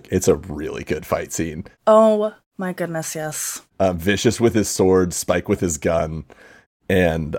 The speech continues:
Speaker 1: um, and my favorite part.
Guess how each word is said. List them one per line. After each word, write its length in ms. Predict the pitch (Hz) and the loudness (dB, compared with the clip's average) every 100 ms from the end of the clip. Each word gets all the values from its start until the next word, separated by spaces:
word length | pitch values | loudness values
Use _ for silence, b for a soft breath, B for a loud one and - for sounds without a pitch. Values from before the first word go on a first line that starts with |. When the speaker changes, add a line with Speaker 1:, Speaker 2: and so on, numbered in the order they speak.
| - | 0
Speaker 1:
um, 480 | 85 65 55 87 - _ _ _ _ _ _ | 0 0 -4 -8 -12 _ _ _ _ _ _
and 120 | 101 | -4
my 120 | 101 80 | -2 -2
favorite 400 | - 127 143 - | 2 2 2 0
part. 440 | - 90 104 | 2 2 2